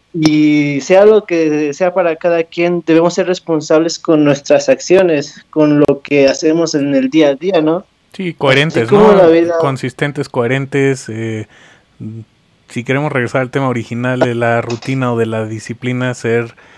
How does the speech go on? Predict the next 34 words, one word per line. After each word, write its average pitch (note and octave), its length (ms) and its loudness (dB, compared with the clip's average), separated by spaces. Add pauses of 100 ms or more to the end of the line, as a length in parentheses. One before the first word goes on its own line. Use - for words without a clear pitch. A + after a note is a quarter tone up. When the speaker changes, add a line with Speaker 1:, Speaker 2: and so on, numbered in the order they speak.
(260)
Speaker 2:
eh, G#2+ 560 -8 (360)
pues, B2+ 80 -6
de C3 60 -2
alguna D3+ 240 -6
forma E3 260 -6
disciplinados. A#2 920 -8 (760)
A - 80 -16
mí C#3 100 -6
me, F3+ 140 -2
Speaker 1:
Sí. C3 120 -4
Speaker 2:
me, B2 240 -2
me B2 140 -8
sorprendió C3+ 840 -4
la A#2 120 -4
noticia A#2 400 -8
de A2 80 -6
que A2 140 -12
si - 120 -16
se A2 120 -14
va A#2+ 60 -6
a - 20 -6
extender B2 380 -6
la B2 100 -6
cuarentena A#2 800 -8 (100)
y G#2+ 320 -10 (160)
las A#2 180 -8
reacciones B2+ 420 -6
de B2+ 60 -4
la G#2+ 120 -6
gente, G#2 340 -10
¿no? D3 180 -6
Desde A#2 180 -6
los G#2+ 200 -8
que, A2+ 220 -8